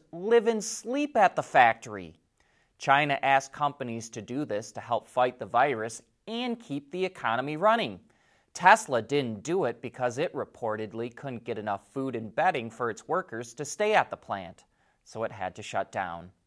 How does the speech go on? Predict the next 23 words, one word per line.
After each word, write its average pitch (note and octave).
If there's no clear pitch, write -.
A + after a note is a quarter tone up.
The D3+
demand D#3+
for D3+
E F3
V F3+
batteries D3+
is G#2+
sending E3
the C3+
price E3+
of A2+
raw C#3+
materials D3+
soaring. G#3
Sumitomo F#3
Metal, A#2
which C3
is G#2+
Japan's A#2+
largest A#2
smelter B2+
of G2
nickel, A2